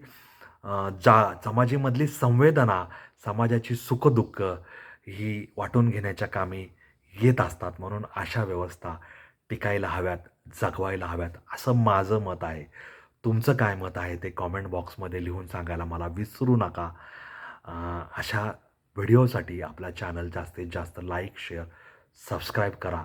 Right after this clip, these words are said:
असं माझं तुम्हाला सांगणं आहे. तुमच्या आसपास अशा शंभर, सव्वाशे वर्ष पूर्ण केलेल्या वास्तू असतील, तर त्याच्याबद्दल मला कमेंट्स बॉक्समध्ये माहिती लिहून जरूर सांगा, असं माझं तुम्हाला सांगणं आहे. धन्यवाद. जय हिंद, जय महाराष्ट्र, वंदे मातरम,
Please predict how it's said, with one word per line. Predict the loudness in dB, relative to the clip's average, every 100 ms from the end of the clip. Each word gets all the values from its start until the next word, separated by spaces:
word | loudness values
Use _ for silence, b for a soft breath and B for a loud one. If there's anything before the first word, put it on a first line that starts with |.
| -8 -14
असं | -10 -8
माझं | -8 -8
तुम्हाला | -8 -6 -6 -6
सांगणं | -6 -6 -6
आहे. | -6 -6 -10 B B B -2
तुमच्या | -2 4 4
आसपास | 4 2 2 2
अशा | 0 -2
शंभर, | 0 -2 2 2
सव्वाशे | 2 0 0 0 0
वर्ष | -2 -2 -4
पूर्ण | -6 -8 -8
केलेल्या | -8 -6 -6 -6
वास्तू | -6 -6 -8
असतील, | -8 -8 -10 -10 B B B -10
तर |
त्याच्याबद्दल | -6 -2 0 0 0 -2
मला | -2 -6
कमेंट्स | -4 -4 -4 -6 -10 -12
बॉक्समध्ये | -8 -6 -8 -10 -8 -6
माहिती | -6 -8 -6
लिहून | -4 -6 -8 b b b -6 4
जरूर | 8 8
सांगा, | 8 -2 -4 -8 -10 -16
असं | -12
माझं | -12 -10 -12
तुम्हाला | -12 -14 -14
सांगणं | -10 -8 -8 -8
आहे. | -10 -14 B B B B -6
धन्यवाद. | 0 4 4 2 -4 -8
जय | -6
हिंद, | -4 -6 -10 -12
जय | -8
महाराष्ट्र, | -8 -6 -8 -8 -8 -8
वंदे | -6 -6 -6
मातरम, | -6 -6 -2 -2